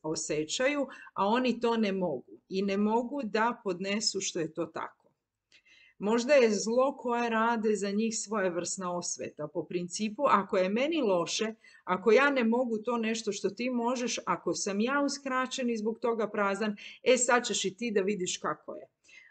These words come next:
Ako u odnosu nema obostrane ljubavi, ako bolujemo, okrenimo se sebi. E,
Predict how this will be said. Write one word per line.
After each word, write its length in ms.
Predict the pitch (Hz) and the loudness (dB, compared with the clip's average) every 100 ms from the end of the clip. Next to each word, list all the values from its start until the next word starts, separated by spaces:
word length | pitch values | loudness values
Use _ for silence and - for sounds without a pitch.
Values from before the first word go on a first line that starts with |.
| _ | _
Ako 300 | - 196 226 | 2 2 2
u 80 | 226 | 4
odnosu 460 | 277 311 269 - 226 | 4 4 2 2 2
nema 420 | 240 330 339 208 | 4 4 4 2
obostrane 760 | 170 151 151 - 175 156 156 | 2 0 -4 -6 -4 -2 -2
ljubavi, 540 | 151 170 180 254 262 254 | -4 -4 -2 -2 -2 -2
ako 280 | - - 165 | -2 -4 -6
bolujemo, 800 | 151 180 202 233 240 226 226 208 175 | -4 0 0 2 0 2 0 0 -4
okrenimo 500 | 170 214 214 196 165 | -6 -2 -2 -2 -4
se 180 | - | -6
sebi. 460 | 165 - 160 135 | -4 -2 -2 -4
E, 40 | 131 | -8